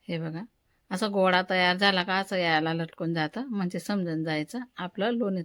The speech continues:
तयार झालेलं आहे मस्तपैकी. आणि आपण जर का मिक्सरमध्ये काढलं ना, ते पण पटकन होतं, पण भांडी खूप भरतात. अ, मिक्सरची भांडी भरतात, दुसरे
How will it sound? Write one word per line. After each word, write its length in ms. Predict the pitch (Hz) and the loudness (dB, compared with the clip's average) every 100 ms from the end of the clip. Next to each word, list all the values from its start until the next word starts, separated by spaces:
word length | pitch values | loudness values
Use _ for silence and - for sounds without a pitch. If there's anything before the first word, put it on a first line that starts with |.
| 175 | -4
तयार 240 | 165 160 160 | -6 -6 -4
झालेलं 340 | 165 156 156 | -4 -4 -6
आहे 160 | 156 269 - _ _ _ _ _ _ _ _ _ _ _ _ _ _ _ _ _ _ _ _ _ _ | -6 -8 -12 _ _ _ _ _ _ _ _ _ _ _ _ _ _ _ _ _ _ _ _ _ _
मस्तपैकी. 720 | 214 175 - 165 170 160 202 254 - _ _ _ _ _ _ _ _ _ _ _ _ _ _ _ _ _ _ _ _ | -6 -4 -6 -10 -8 -6 -6 -8 -10 _ _ _ _ _ _ _ _ _ _ _ _ _ _ _ _ _ _ _ _
आणि 140 | 202 202 | -2 4
आपण 360 | 202 208 220 220 | 4 4 0 2
जर 160 | 220 | 2
का 200 | 220 220 | 4 4
मिक्सरमध्ये 640 | 220 214 208 226 214 180 196 | 4 2 0 2 2 2 2
काढलं 340 | 190 196 196 | 4 4 4
ना, 100 | 190 208 | 2 0
ते 80 | 196 | -2
पण 180 | 196 180 | 0 -2
पटकन 340 | 190 180 - 196 | -4 -4 -2 0
होतं, 200 | 196 208 | 2 0
पण 200 | 214 202 | -2 0
भांडी 320 | 196 214 202 190 | 2 4 2 0
खूप 220 | 208 180 | -2 -2
भरतात. 420 | 185 175 170 175 202 _ _ _ _ _ _ _ | 0 0 -2 -6 -8 _ _ _ _ _ _ _
अ, 140 | 202 180 | -6 -2
मिक्सरची 600 | 180 185 - 180 - 175 175 170 170 | -2 -2 -2 -2 -2 -4 -4 -4 -2
भांडी 300 | 180 180 170 | 2 2 2
भरतात, 460 | 175 180 175 165 160 170 | 0 0 0 0 -2 -4
दुसरे 280 | 180 196 | -4 0